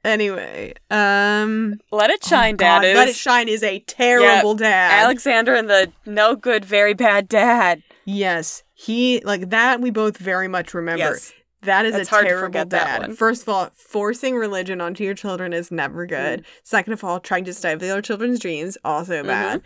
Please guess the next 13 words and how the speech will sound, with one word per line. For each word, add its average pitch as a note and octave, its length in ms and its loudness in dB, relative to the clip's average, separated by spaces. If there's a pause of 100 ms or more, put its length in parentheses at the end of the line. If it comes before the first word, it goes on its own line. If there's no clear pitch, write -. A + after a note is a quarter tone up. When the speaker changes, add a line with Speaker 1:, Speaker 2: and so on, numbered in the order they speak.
(380)
Speaker 1:
Third F#3+ 200 -4
of G3 120 -4
all, A3 280 -4 (180)
don't B3+ 260 2
be C4+ 200 0
a B3 60 2 (300)
jerk. A#3+ 460 4
Speaker 2:
Yep, G#3+ 240 4 (240)
all G3+ 220 4
Speaker 1:
<laughs> - 20 2
Like, B3+ 140 2
Speaker 2:
good C4+ 180 0
points. E4+ 540 0